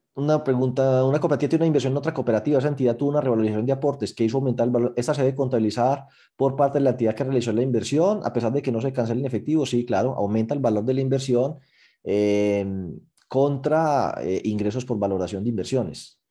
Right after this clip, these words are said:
Pero sí, claro, las revalorizaciones de aportes, eh, se contabilizan como un mayor valor de la inversión contra el ingreso,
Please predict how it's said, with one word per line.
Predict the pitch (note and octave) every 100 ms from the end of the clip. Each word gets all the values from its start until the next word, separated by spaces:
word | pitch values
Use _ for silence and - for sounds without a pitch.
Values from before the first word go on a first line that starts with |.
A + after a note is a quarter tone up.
| - -
Pero | F2 F2+
sí, | - A#2
claro, | A2 G#2+
las | F#2 F2
revalorizaciones | E2+ E2 E2+ E2+ D#2+ G2 B2+
de |
aportes, | G2 G2 F#2+ D#3 D3 C3 - - -
eh, | E2+ E2+ D#2+ D2
se | - F#2
contabilizan | F#2+ F2+ E2+ F2+ F#2 A2
como | G2 F2
un |
mayor | G2+ G2+
valor | G2+ G2+
de | G#2
la |
inversión | G2 E2 F#2 F2+
contra | A2+ G2
el | F2
ingreso, | G#2 D#3 A2